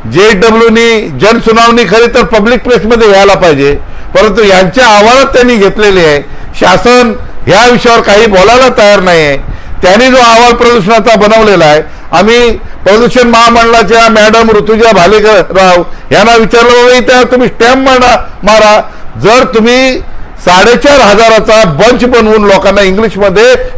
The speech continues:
ग्रामपंचायतीमध्ये ठेवता आणि सांगता इथे वाचून तुम्ही जा, आणि त्याचं विश्लेषण फक्त सोळा पानांचं मराठीमध्ये करता,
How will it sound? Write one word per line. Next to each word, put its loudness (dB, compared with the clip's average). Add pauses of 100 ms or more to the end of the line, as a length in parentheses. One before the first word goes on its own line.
ग्रामपंचायतीमध्ये 0
ठेवता 0 (360)
आणि 0
सांगता 0
इथे 2
वाचून 0
तुम्ही 0
जा, 0 (600)
आणि 0
त्याचं 0
विश्लेषण 0 (460)
फक्त -2
सोळा 2
पानांचं 0 (240)
मराठीमध्ये 0
करता, 0